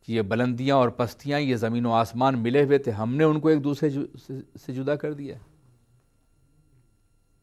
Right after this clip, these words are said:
کیا یہ آیت کریمہ اس بات کا واضح ثبوت نہیں کہ خالق کائنات نے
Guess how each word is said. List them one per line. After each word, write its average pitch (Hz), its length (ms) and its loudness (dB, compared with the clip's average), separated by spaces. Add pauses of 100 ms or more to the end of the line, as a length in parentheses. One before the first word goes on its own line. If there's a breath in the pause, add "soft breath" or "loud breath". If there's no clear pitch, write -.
(500)
کیا 131 140 4
یہ 127 180 8
آیت 123 260 6 (100)
کریمہ 135 260 2
اس 127 160 2
بات 127 260 4
کا 123 100 0
واضح 120 260 4 (120)
ثبوت 131 280 -4
نہیں 147 140 -4
کہ 139 100 -4
خالق 113 340 -2 (120)
کائنات 110 480 0
نے 95 160 -12